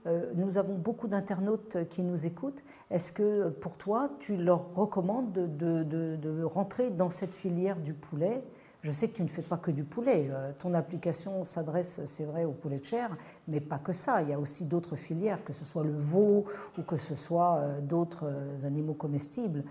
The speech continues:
On fait pas beaucoup de lapins. Je sais que le lapin n'est pas, euh, beaucoup, euh, mangé, euh, au Maroc. Malheureusement, c'est très bon, mais on n'en mange pas, on n'en trouve pas énormément. Euh, le pigeon, euh, pas non plus trop,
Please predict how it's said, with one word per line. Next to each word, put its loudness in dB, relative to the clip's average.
On -2
fait 2
pas 6
beaucoup 2
de 6
lapins. 4
Je -4
sais -4
que -2
le 4
lapin 2
n'est 0
pas, -2
euh, -2
beaucoup, -2
euh, -2
mangé, 0
euh, 0
au -6
Maroc. -4
Malheureusement, 0
c'est -10
très -8
bon, -2
mais -4
on -4
n'en -2
mange -6
pas, -2
on -2
n'en -2
trouve -12
pas -2
énormément. -4
Euh, 2
le 6
pigeon, -2
euh, -2
pas 2
non 2
plus -6
trop, 0